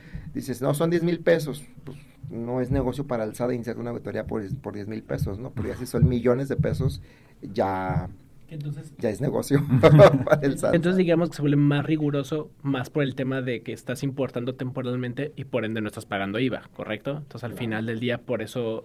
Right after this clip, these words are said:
Speaker 2: los que est-, entran en programas imex son los más auditados.
Speaker 1: Sí, sobre todo porque son millones, eh, de pesos,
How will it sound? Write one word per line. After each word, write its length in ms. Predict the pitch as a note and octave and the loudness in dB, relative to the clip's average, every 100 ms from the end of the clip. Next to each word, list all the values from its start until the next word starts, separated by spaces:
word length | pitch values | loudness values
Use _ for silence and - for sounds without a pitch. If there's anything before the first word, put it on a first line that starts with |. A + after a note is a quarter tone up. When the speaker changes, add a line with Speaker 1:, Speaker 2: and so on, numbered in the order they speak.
| - | -8
Speaker 2:
los 260 | C3 - - | -6 -6 -6
que 80 | |
est-, 160 | A#2 - | -10 -10
entran 360 | D#3 A#2 B2 B2+ | -8 -6 -4 -6
en 80 | |
programas 460 | A2+ A2 A2 B2 - | -6 -6 -6 -6 -4
imex 280 | B2+ B2+ - | -4 -4 -6
son 140 | A#2+ | -6
los 140 | A#2+ A#2+ | -4 -2
más 180 | C3 C3 | -2 -2
auditados. 640 | A#2+ G#2 - G2+ - - - - | -4 -6 -8 -10 -12 -20 -20 -20
Speaker 1:
Sí, 240 | - F3+ G3+ | -8 -4 2
sobre 160 | C3+ - | 2 2
todo 120 | C#3+ | 0
porque 140 | G3 | 0
son 200 | - C3+ | 0 2
millones, 800 | C#3 G#2+ A2+ C#3+ F#3 G#2+ - - - | 0 2 2 2 0 -4 -6 -14 -8
eh, 360 | A2 G2+ F#2+ | -4 -4 -4
de 100 | F#2+ | -4
pesos, 460 | G#2 A2 - F2+ | -2 -2 -4 -12